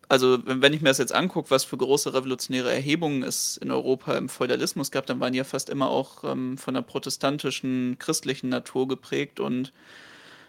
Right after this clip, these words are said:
das war ja auch noch mal vor dem Kapitalismus eigentlich diese große Welle, wo gesagt wurde, ihr müsst alle in euren Landessprachen lernen. Oder es gab ja auch viele Lateinschulen, die beispielsweise von Protestanten aufgemacht wurden, einfach nur damit die Leute die Bibel lesen. Und daraus haben sie eine revolutionäre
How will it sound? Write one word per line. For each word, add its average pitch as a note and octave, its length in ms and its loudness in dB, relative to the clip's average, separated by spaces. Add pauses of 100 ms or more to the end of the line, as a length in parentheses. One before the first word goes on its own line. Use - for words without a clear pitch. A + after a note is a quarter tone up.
(320)
das - 280 2
war C3 100 10
ja B2 100 12
auch B2+ 160 6
noch C#3 140 0
mal C3 120 2
vor C#3 240 2
dem C3+ 140 -2
Kapitalismus C3+ 720 -2
eigentlich C3+ 240 -4
diese B2+ 220 -4
große C3 500 0
Welle, D3 260 6
wo B2 120 -2
gesagt B2 420 0
wurde, B2+ 180 -8
ihr C#3 100 -2
müsst D3+ 300 -2
alle B2 460 2 (760)
in B2 140 -6
euren B2+ 260 2
Landessprachen C3+ 840 -2
lernen. A#2+ 260 0
Oder B2 100 0
es A#2+ 100 -6
gab B2 180 0
ja C3 60 4
auch B2+ 80 0
viele B2 240 -2
Lateinschulen, B2+ 840 -2
die B2 60 -6
beispielsweise B2 680 -2
von B2 160 -6
Protestanten C3 560 -6
aufgemacht C3+ 480 -4
wurden, B2+ 120 -4
einfach C#3+ 220 -4
nur C3+ 80 -4
damit B2 220 -2
die C3 40 -10
Leute B2+ 240 -2
die B2 80 -6
Bibel C3 260 -4
lesen. C3 260 0
Und B2+ 100 -2
daraus B2+ 280 4
haben B2+ 140 -4
sie B2+ 60 -4
eine B2+ 200 -6
revolutionäre B2 720 -6